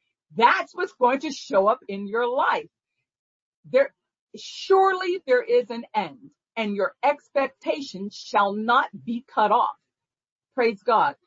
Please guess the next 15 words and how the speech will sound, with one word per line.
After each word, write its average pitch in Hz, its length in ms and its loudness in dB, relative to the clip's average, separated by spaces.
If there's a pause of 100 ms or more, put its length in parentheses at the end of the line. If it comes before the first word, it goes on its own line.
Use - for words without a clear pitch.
(220)
So, 233 340 2 (100)
and 226 140 -2
if 226 140 -2
you 220 100 -6
don't 370 380 0
change 370 680 -4
the 247 200 -2
expectation, 277 1120 -6 (920)
then 302 400 4
you're 269 160 0
going 262 300 2
to 269 160 -4
reach 285 460 0
that 214 280 0
destination. 262 1000 -2